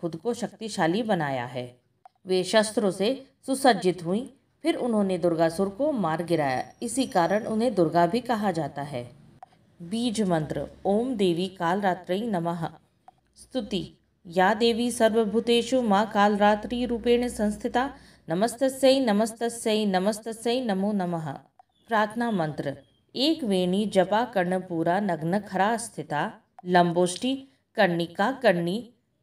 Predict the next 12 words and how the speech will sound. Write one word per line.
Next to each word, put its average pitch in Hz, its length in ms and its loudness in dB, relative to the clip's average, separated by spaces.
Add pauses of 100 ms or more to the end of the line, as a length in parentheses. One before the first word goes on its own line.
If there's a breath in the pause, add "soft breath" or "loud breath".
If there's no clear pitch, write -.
(120)
तलभ्यक्त 262 880 4 (280)
शरीरिणी। 196 760 4 (280)
वामपादोल 170 840 2 (520)
सल्लोह 202 580 0 (420)
लता 214 340 2 (120)
कंटक 196 460 0 (100)
भूषणा। 196 500 -2 (520)
वर्धन 202 540 2 (400)
मूर्ध्वजा 220 840 0 (800)
कृष्णा 254 460 0 (120)
कालरात्रि 190 760 0
भयंकरी। 175 720 0